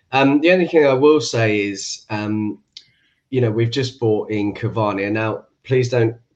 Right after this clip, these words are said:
please don't jump on me here. I'm not saying that Ronaldo wouldn't play week in, week out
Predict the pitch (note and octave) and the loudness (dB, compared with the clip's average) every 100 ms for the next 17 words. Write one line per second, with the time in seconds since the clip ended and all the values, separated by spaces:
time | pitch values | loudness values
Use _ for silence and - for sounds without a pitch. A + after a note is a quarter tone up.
0 | _ C3 A#2+ B2+ A#2+ A#2+ - _ - B2+ | _ -2 0 2 2 0 -10 _ 0 2
1 | A#2+ A2+ G#2+ G#2 G2+ G#2 G2 G2+ G#2+ A#2 | 2 0 -2 -2 -4 -4 -4 -4 -2 -2
2 | - B2 A2 G#2+ G#2+ G#2+ G#2+ G#2+ G#2+ G#2+ | -4 -4 -2 -2 -2 -4 -2 -2 -2 -4
3 | G2+ A2 G#2 G2 _ - A#2 G#2 G2 G2+ | -2 -4 -4 -6 _ -6 -4 0 0 2
4 | G#2+ G#2+ A2 G#2 G2+ F#2+ A2 G#2 G2+ G2 | 2 0 -6 -4 -4 -4 -4 -4 -4 -8